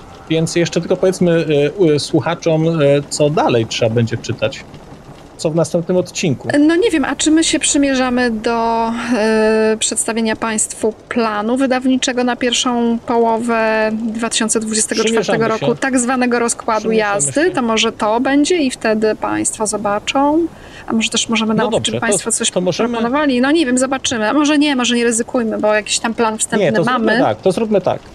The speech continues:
Speaker 1: To, to zróbmy tak, proszę państwa, zrobimy tak. My rzeczywiście po tym materiale, następny materiał, który się ukaże pociągowy, to będzie rozkład jazdy,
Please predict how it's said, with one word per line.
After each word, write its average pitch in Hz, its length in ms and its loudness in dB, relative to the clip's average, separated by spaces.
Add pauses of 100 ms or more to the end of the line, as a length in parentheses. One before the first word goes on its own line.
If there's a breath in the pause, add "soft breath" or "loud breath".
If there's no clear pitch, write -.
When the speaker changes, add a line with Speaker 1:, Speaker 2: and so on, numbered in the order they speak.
(160)
Speaker 1:
To, 165 80 -4
to 180 140 0
zróbmy 175 260 0
tak, 113 160 -2
proszę - 160 -2
państwa, 113 340 0
zrobimy 175 360 2
tak. - 220 -4
My 220 360 4 (200 loud breath)
rzeczywiście 147 640 0 (160)
po 190 100 2
tym 165 220 2
materiale, 131 500 2
następny 156 400 0
materiał, 143 360 2
który 143 200 0
się 135 140 0
ukaże 131 340 2
pociągowy, 131 760 2
to 123 200 2
będzie 120 760 2
rozkład 135 420 0
jazdy, 104 400 0